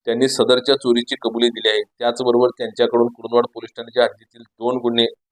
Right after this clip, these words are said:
जयसिंगपूर पोलीस ठाण्यातील एक गुन्हा, हातकणंगले पोलीस ठाण्यातील दोन गुन्हे, हुपरी पोलीस ठाण्यातील एक गुन्हा असे सात गुन्हे उघडकीस आले आहेत. ही कारवाई सहाय्यक पोलीस निरीक्षक रविराज फडणवीस, उपनिरीक्षक सागर पवार, पोलीस कर्मचारी सागर खाडे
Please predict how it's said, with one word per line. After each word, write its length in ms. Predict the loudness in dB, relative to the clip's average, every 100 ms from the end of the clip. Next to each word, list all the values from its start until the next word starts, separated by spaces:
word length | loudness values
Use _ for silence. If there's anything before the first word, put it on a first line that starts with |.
| _ -16
जयसिंगपूर 380 | -12 -6 -4 0
पोलीस 200 | 0 0
ठाण्यातील 460 | -2 -2 -8 -16
एक 60 | -12
गुन्हा, 220 | -10 -6 -6 -8 _ _ _ _
हातकणंगले 340 | -8 -2 2 2
पोलीस 220 | 2 2
ठाण्यातील 280 | 2 -2 -2
दोन 220 | 0 0
गुन्हे, 280 | 0 -2 -2 -6 _ _
हुपरी 280 | _ -12
पोलीस 220 | -6 -4 0
ठाण्यातील 380 | 0 0 -2 -4
एक 60 | -4
गुन्हा 300 | -6 -6 -8
असे 380 | -8 -2 -2 -2 -10 _ _ _ _ -8
सात 260 | 0 0
गुन्हे 300 | 2 2 4
उघडकीस 400 | 4 2 0 0
आले 140 | 2 2
आहेत. 300 | -2 _ -6
ही 60 |
कारवाई 400 | 0 2 4 2 2
सहाय्यक 320 | 2 2 0 -8
पोलीस 160 | -12 -10
निरीक्षक 520 | -8 -2 -2 -4 -8
रविराज 380 | 0 2 2 2 -4
फडणवीस, 560 | -8 -6 -6 -8 -10 -14 -14
उपनिरीक्षक 640 | -16 -4 -2 -2 -2 -2
सागर 320 | 0 0 2 0
पवार, 320 | 2 2 0 -4
पोलीस 300 | -14 -12 -4
कर्मचारी 420 | -2 -2 -4 -8
सागर 340 | -4 -2 -2 -4
खाडे 240 | -6 -14